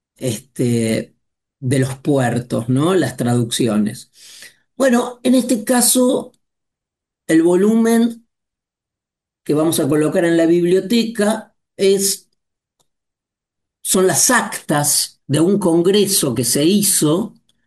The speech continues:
precisamente en la Provence, y que todas estas ponencias, todas las conferencias de los invitados, de los speakers,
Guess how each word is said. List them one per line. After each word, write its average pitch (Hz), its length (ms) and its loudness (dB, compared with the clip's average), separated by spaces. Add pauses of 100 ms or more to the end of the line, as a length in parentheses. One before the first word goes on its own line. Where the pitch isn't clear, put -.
(760)
precisamente 139 640 0
en 139 100 0
la 131 140 0
Provence, 185 800 0 (1300)
y 180 260 -2
que 185 100 0
todas 233 340 -2
estas 208 680 -2
ponencias, 196 680 2
todas 175 200 2
las - 160 -4
conferencias 175 1000 0
de 135 80 2
los 131 180 0
invitados, 156 840 2
de 135 140 2
los 127 180 -2
speakers, 139 1160 -2